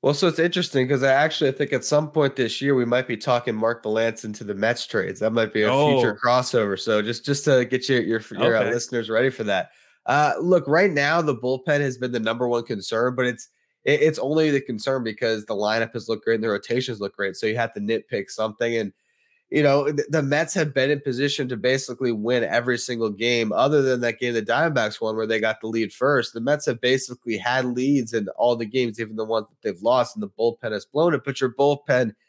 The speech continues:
Speaker 1: is never going to be perfect. I, I think they have enough pieces there. They're going to add to that bullpen at some point.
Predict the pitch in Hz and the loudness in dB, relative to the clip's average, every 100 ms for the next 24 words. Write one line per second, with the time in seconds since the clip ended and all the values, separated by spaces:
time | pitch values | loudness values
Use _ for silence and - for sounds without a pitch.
0 | _ - 120 123 135 127 117 120 117 107 | _ -8 -4 0 2 2 0 0 0 -2
1 | 101 - 123 120 117 107 - _ _ _ | -4 -2 0 0 -2 -4 -8 _ _ _
2 | - - 147 165 - 190 196 196 135 123 | -8 -2 0 0 2 2 2 2 0 0
3 | 147 143 139 127 139 127 127 110 113 120 | 0 2 0 0 -2 -4 -4 -2 2 4
4 | 120 113 131 123 123 135 143 131 87 110 | 2 0 -2 -2 0 0 0 -2 -2 -2
5 | 120 127 120 117 120 120 117 104 123 107 | -2 -2 -2 0 -2 0 -2 0 -2 -2
6 | - 123 123 | -2 -2 -2